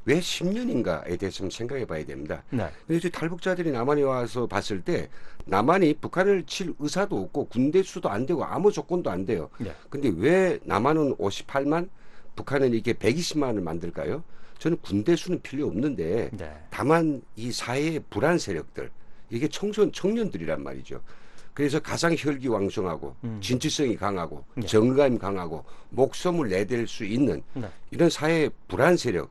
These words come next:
Speaker 1: 이
Speaker 2: 음.
Speaker 1: 청년들을 싹 쓸어다가
Speaker 2: 예.
Speaker 1: 군대에 가져가서 뭐 각종 기약과 세뇌와 훈련과 이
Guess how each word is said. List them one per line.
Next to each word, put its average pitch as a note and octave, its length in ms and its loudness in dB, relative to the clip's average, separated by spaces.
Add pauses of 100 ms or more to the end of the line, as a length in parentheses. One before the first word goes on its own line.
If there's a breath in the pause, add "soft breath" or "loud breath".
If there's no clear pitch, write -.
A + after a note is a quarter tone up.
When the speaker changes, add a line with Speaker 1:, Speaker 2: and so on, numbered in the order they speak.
(120)
Speaker 1:
이 C#3+ 60 -6
Speaker 2:
음. C#3+ 60 -4
Speaker 1:
청년들을 D#3+ 520 4
싹 - 320 -6
쓸어다가 A2+ 560 0 (140)
Speaker 2:
예. F2 120 -8 (200)
Speaker 1:
군대에 A2+ 340 4
가져가서 G#2 720 -2 (440 soft breath)
뭐 G2+ 320 2
각종 - 420 0
기약과 A2 640 0
세뇌와 A#2 760 0
훈련과 A#2 800 -2 (100)
이 G#2+ 260 -6